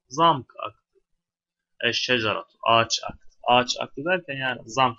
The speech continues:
aktı. Ve fi şer'i, peki şeriatte, yani lügatta bu şekildeydi. Şeriatte yani istilahi manada, fıkıh istilahında, terminolojisinde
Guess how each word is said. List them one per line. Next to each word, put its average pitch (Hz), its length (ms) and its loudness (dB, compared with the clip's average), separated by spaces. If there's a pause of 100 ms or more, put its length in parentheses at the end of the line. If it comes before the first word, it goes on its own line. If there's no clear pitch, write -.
(120)
aktı. - 140 -20 (1600)
Ve 170 160 6
fi 214 120 -4
şer'i, 170 800 10
peki 180 240 -2
şeriatte, 151 920 6 (580)
yani 127 200 -6
lügatta 175 560 2
bu 196 80 -10
şekildeydi. 104 720 -4
Şeriatte 135 680 -2
yani 151 420 -2
istilahi 131 760 4
manada, 95 520 -6 (520)
fıkıh 175 480 -4
istilahında, 98 760 -4 (160)
terminolojisinde 113 1160 -4